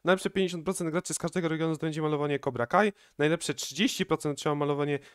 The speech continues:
Miyagi Do i to Cobra Kai za pięćdziesiąt procent. No i, e, a z kolei najlepsze dziesięć procent zgarnia Oba i malowanie Eagle Fang.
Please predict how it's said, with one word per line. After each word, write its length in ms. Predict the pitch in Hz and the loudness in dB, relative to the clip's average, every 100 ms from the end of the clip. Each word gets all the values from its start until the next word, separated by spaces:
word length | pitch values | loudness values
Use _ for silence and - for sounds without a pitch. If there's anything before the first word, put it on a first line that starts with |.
| - | -2
Miyagi 420 | 156 170 170 147 143 | 4 6 6 4 4
Do 240 | 156 143 | 4 4
i 100 | 143 | 0
to 360 | 135 143 139 135 | 2 4 4 2
Cobra 220 | 147 135 | 0 0
Kai 180 | 135 143 | 2 0
za 120 | 135 | 0
pięćdziesiąt 380 | 131 131 123 135 | -4 -6 -6 -6
procent. 300 | 233 202 190 - - - | -4 0 -2 -4 -20 -6
No 180 | 185 196 | 2 4
i, 220 | 196 185 - | 4 2 4
e, 260 | 151 147 143 | 6 6 4
a 100 | 180 | 2
z 80 | - | 2
kolei 220 | 160 160 | 0 2
najlepsze 300 | 151 147 156 | 0 -4 -8
dziesięć 240 | 139 143 | -6 -6
procent 220 | 160 156 | -4 -2
zgarnia 300 | 135 139 135 - | 2 2 2 0
Oba 260 | 190 185 180 | 2 4 2
i 100 | 185 | 2
malowanie 500 | 165 151 139 143 139 | 2 2 2 0 -2
Eagle 340 | 127 120 127 | -4 -2 -2
Fang. 340 | 127 120 101 | -2 -4 -4